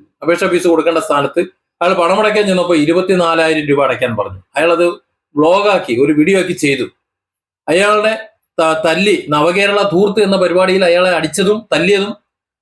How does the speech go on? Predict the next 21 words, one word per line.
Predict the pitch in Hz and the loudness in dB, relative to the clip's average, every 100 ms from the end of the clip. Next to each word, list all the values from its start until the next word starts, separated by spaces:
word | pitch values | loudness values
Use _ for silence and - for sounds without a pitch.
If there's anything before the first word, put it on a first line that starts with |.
| - | -6
സി | - | -2
പി | 202 | 0
എമ്മിന്റെ | 214 208 214 | 2 0 0
ഗുണ്ടകളും | 180 185 214 208 208 - _ _ _ _ _ 165 | 0 2 2 2 -2 -6 _ _ _ _ _ -2
പിന്നെ | 170 170 | 0 0
പോലീസിന്റെ | 156 202 214 208 196 | 2 2 2 2 2
ഒത്താശയോട് | 185 190 190 202 | 0 0 0 2
കൂടി, | 180 151 143 | 2 2 0
കാരണം | 175 | 0
സ്റ്റേഷനിലിട്ടും | 180 175 190 226 214 190 196 | 0 -2 0 0 0 0 2
അയാളെ | 180 175 | 2 2
മർദ്ദിച്ചിരുന്നു. | 160 143 139 117 95 _ - | 0 -2 -2 -4 -6 _ -4
അതാണ് | 160 170 | -2 0
പോലീസിന്റെ | 175 175 185 | -2 -2 -2
ഒത്താശ | 180 185 180 | 0 0 0
എന്ന് | 185 165 | 0 0
പറഞ്ഞത്. | 135 107 87 - _ _ 170 | -2 -4 -10 -16 _ _ -6
ആ | |
കേസ് | 170 208 247 | -2 0 2
ഇവിടെ | 233 | 2
എത്തിയിട്ടില്ല. | 240 220 170 110 - | 2 0 0 -4 -8